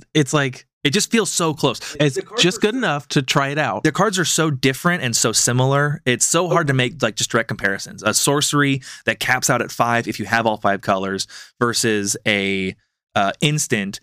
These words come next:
Speaker 2: that you can just dump mana in and get anything. Like, I mean, you could, like, you could get a Murktide late in the game.
Speaker 1: Yeah.
Speaker 2: You could just <clears throat> maybe dump four mana into it, exile a card. It'd be five mana. So dump five mana, exile your,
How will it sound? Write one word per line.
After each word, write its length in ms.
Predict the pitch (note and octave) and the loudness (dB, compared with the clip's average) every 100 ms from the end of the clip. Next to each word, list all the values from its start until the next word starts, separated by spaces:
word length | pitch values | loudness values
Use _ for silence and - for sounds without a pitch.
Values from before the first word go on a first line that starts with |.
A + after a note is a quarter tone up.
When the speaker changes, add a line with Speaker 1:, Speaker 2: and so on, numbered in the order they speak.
| _ | _
Speaker 2:
that 100 | C#3 | -2
you 120 | D#3 | 0
can 120 | F3+ D#3 | 0 0
just 160 | A#2+ | 0
dump 240 | A2+ B2 A2+ | -2 -2 0
mana 220 | G#2 G2+ | 0 0
in 320 | - F#2 G2 A2 | -2 -4 -4 -4
and 160 | G#2 | -2
get 120 | G2+ | 0
anything. 360 | F#2+ F#2+ F#2 F#2+ | 0 0 -4 -2
Like, 180 | A2+ B2+ | 0 2
I 40 | |
mean, 160 | C#3+ C3+ | 2 2
you 160 | F3+ | 2
could, 420 | A3 E3+ E3 C#3+ E3 - _ _ - | 2 2 0 -2 -6 -14 _ _ -2
like, 220 | A2+ A2 | -2 2
you 100 | D3 | 0
could 120 | F3+ D3+ | 0 2
get 140 | B2 | 2
a 40 | |
Murktide 440 | C3 F#3+ - A2 A#2+ | 2 0 2 2 2
late 140 | D3+ | 0
in 40 | B2+ | 0
the 60 | |
game. 320 | D#3+ - - - _ - D3 | -2 -2 -8 -16 _ -6 -2
Speaker 1:
Yeah. 180 | B2+ B2 | -2 0
Speaker 2:
You 100 | A#2 | 0
could 120 | C3 | 0
just 260 | C3 - G3+ G#3 D#3+ | 0 0 0 2 -2
<clears throat> 220 | - - | -6 -4
maybe 300 | C3 C3+ B2 | 0 0 -2
dump 360 | G#2+ B2 C3+ B2+ | 0 -2 -2 -4
four 260 | - B2+ | 0 0
mana 240 | A#2 A2+ C3+ | 2 2 2
into 280 | C3 C3+ D#3 | 0 0 2
it, 60 | A2 | 2
exile 360 | A#2+ C#3 B2+ | 0 0 0
a 60 | A2+ | 0
card. 460 | A2+ A2+ D#3 E3 - _ | 0 2 0 -4 -8 _
It'd 200 | A#2+ A2+ | 0 0
be 100 | G#2+ | 0
five 280 | G2 F#2 F#2 | 0 0 0
mana. 160 | F#2 F#2 | -2 -2
So 80 | A#2 | 0
dump 240 | C3 B2 | -2 0
five 200 | B2+ B2 | -2 0
mana, 200 | B2 C3+ | 0 0
exile 420 | A2+ A#2+ A#2 A2+ | 0 2 2 2
your, 320 | A2+ G#2+ G2+ | 0 0 -2